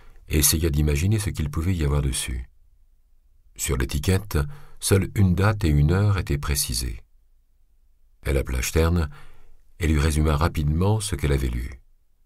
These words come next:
Écoute ce qu'écrit le directeur de la prison. Depuis qu'il est entré au pénitencier,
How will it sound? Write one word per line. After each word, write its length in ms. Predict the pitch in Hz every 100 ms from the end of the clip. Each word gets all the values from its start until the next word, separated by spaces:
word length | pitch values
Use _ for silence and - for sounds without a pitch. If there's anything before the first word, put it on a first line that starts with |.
| _ _ _ _ _ _ _ _ _ _ _ _ _ -
Écoute 300 | 85 120 -
ce 160 | -
qu'écrit 340 | 73 78 71 85
le 80 |
directeur 340 | 73 73 71 76
de 60 |
la 100 | 69
prison. 380 | 67 69 64 65 - _ _ _ _ _ _ _ _ _ -
Depuis 440 | 73 101 107 123
qu'il 160 | 104 73
est 100 | 73
entré 280 | 78 -
au 100 | 78
pénitencier, 800 | 71 78 73 80 78 - 113 120